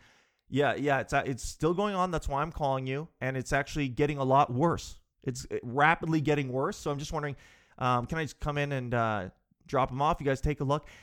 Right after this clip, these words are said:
"Uh, you know what? We're actually full." And I'm like, "Okay, so, okay, so what do I do? I j-,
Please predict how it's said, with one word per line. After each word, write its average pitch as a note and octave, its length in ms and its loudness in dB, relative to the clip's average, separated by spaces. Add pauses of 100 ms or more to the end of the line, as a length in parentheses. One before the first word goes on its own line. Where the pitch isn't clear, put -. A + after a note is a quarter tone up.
(260)
"Uh, G3 880 -2
you F3+ 120 -6
know F#3 80 -4
what? G3 120 -8
We're F3 120 -8
actually G#3+ 440 -8
full." A2+ 520 -6 (2250)
And C3+ 140 -2
I'm C#3 80 0
like, C3+ 220 -2
"Okay, C3 320 0
so, B2+ 520 0 (120)
okay, C#3+ 260 4
so C#3+ 160 0
what C#3 80 2
do C#3 80 4
I C3+ 120 6
do? C3 180 2
I B2 80 2
j-, - 140 -12